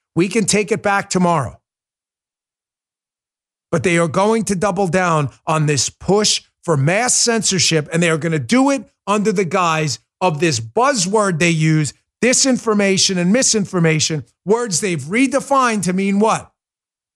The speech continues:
Any conservative thought on Twitter or elsewhere they don't like. Here's one of Biden's, uh, advisors, former, uh, former Mayor Keisha Lance Bottoms. She says it on T V.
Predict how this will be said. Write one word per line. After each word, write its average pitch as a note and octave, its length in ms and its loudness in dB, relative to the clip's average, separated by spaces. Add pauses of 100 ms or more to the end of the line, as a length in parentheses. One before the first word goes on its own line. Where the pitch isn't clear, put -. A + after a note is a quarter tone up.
(340)
Any B3 320 0
conservative B3 760 0
thought G#3+ 560 0 (360)
on E3+ 200 -2
Twitter B3+ 320 2
or B3+ 180 2
elsewhere F3 640 0 (160)
they G3+ 140 0
don't G3+ 200 -2
like. C#3+ 260 -2 (380)
Here's C4 300 2
one A#3 220 0
of F#3+ 140 -2
Biden's, G3 560 0
uh, E3+ 280 0
advisors, D3+ 640 -2
former, E3+ 460 -2
uh, C3+ 260 -2 (260)
former F3+ 260 0
Mayor F3 300 0
Keisha F#3+ 440 -2
Lance F3 300 0
Bottoms. D#3+ 560 -2 (380)
She C4+ 180 2
says D#4+ 380 0
it G3+ 100 -2
on F#3 180 0
T B3 220 0
V. B3 360 -2